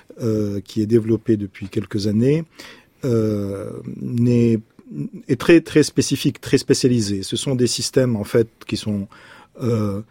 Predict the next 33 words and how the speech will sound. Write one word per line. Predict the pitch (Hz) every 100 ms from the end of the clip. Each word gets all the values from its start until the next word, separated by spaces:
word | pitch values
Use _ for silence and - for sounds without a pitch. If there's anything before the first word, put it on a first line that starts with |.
| _
des | 123
systèmes | 110 - 170
qui | 160 135
font | -
des | 131
statistiques | 113 - - 156 151 - 160 -
sur | 147
des | 120 120
données, | 117 92 - _ _
essentiellement. | - - 127 117 117 101 95 - _ - - -
Euh, | - 131 110 107 101
mais | 113
des | 113
statistiques | - 147 131 - 165
très | - 123 117
avancées, | 117 120 - 101 98
hein, | 139 139
qui, | - 113 110 107
euh, | 101 - - -
permettent | - 104 131 - -
d'exploiter | 113 135 - 135 143
vraiment | 113 120 135 135
des, | 113 107 98 - - - 190
euh, | 120 110 107
éléments | 104 127 127 135 147
qui | 113
sont | - 113
cachés | - 147 - - 135
dans | 110
les | 107
données, | 101 110 117
qui | -
sont | 104